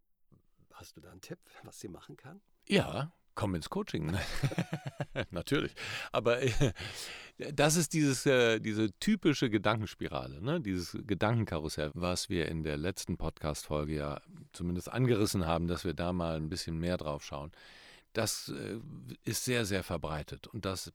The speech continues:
Speaker 2: berichten sehr, sehr viele, ähm, Klienten und Klientinnen.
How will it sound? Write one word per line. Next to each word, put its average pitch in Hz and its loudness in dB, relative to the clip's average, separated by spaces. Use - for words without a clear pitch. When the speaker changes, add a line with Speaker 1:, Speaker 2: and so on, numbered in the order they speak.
Speaker 2:
berichten 107 -2
sehr, 107 2
sehr 98 0
viele, 82 -10
ähm, 73 -6
Klienten 92 -4
und 90 -10
Klientinnen. 107 -4